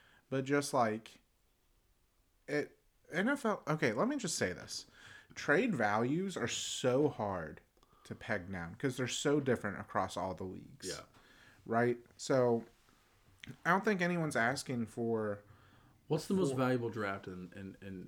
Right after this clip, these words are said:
Speaker 2: N F L sp-, or in North American sports?
Speaker 1: The most valuable draft? I would assume it's the N F L.
Speaker 2: I would assume, I would say the N F L as well.
Speaker 1: Uh, but,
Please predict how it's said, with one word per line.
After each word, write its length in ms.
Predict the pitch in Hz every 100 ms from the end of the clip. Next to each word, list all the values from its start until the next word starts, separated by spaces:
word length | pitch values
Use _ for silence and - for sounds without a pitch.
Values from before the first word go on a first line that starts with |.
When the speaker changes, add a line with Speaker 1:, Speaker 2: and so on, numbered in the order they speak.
| 92
Speaker 2:
N 140 | 98
F 140 | 87 -
L 100 | 95
sp-, 160 | - -
or 200 | 117 117
in 160 | 110 107
North 200 | 107 104
American 280 | 107 - -
sports? 300 | - - - _
Speaker 1:
The 60 | 117
most 260 | 117 117
valuable 640 | - 95 85 104 113 110 107
draft? 880 | - 82 80 80 127 131 - - - _ _ _ _ _ -
I 100 | 110
would 200 | 107 98
assume 360 | - 120 175
it's 200 | 160 -
the 100 | 90
N 120 | 87 80
F 180 | - -
L. 160 | 98 - _ -
Speaker 2:
I 140 | 185
would 80 | 233
assume, 300 | - 90 -
I 100 | 143
would 140 | 147
say 140 | - 98
the 100 | 92
N 100 | 85
F 120 | -
L 120 | - -
as 40 |
well. 260 | 98 - - - - - - - - - _ _ _ _
Speaker 1:
Uh, 320 | 143 143 135
but, 500 | 139 - 170 107 -